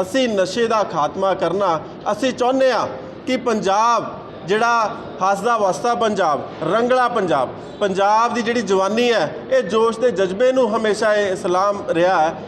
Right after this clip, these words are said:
ਕਿ ਉਹ ਪੰਜਾਬ ਦੀ ਜਵਾਨੀ ਅੱਜ ਨਸ਼ਿਆਂ ਦੀ ਦਲਦਲ ਦੇ ਵਿੱਚ ਫਸਦੀ ਜਾ ਰਹੀ ਹੈ। ਅੱਜ ਅਸੀਂ ਮਾਣਯੋਗ ਡੀ ਸੀ ਅੰਮ੍ਰਿਤਸਰ ਨੂੰ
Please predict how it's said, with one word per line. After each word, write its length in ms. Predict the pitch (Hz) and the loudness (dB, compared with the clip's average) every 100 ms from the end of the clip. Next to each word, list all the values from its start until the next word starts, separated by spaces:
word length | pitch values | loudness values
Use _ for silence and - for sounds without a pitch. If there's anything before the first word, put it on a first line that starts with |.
| - | -8
ਕਿ 80 | 240 | 0
ਉਹ 160 | 247 254 | 2 2
ਪੰਜਾਬ 480 | 233 196 180 190 208 | 0 0 2 2 0
ਦੀ 100 | 233 | 0
ਜਵਾਨੀ 360 | 208 202 214 | 0 0 0
ਅੱਜ 140 | 196 180 | 0 0
ਨਸ਼ਿਆਂ 380 | 156 156 226 | -2 0 0
ਦੀ 100 | 233 | 0
ਦਲਦਲ 340 | 196 190 190 196 | 0 0 0 0
ਦੇ 120 | 196 | 0
ਵਿੱਚ 180 | 175 180 | -2 -4
ਫਸਦੀ 380 | 170 151 180 190 | -6 -6 -4 0
ਜਾ 180 | 165 | 0
ਰਹੀ 180 | 156 170 | 2 2
ਹੈ। 220 | 143 151 - - - - 190 | 2 0 -4 -12 -8 -2 0
ਅੱਜ 120 | 214 | 0
ਅਸੀਂ 280 | 214 240 220 | -2 -4 -2
ਮਾਣਯੋਗ 460 | 175 180 226 247 | 2 2 2 2
ਡੀ 200 | 190 185 | 0 -2
ਸੀ 220 | 180 240 233 | -2 -2 0
ਅੰਮ੍ਰਿਤਸਰ 460 | 208 196 - 208 | 0 -2 -2 -2
ਨੂੰ 320 | 196 170 160 | 0 0 -2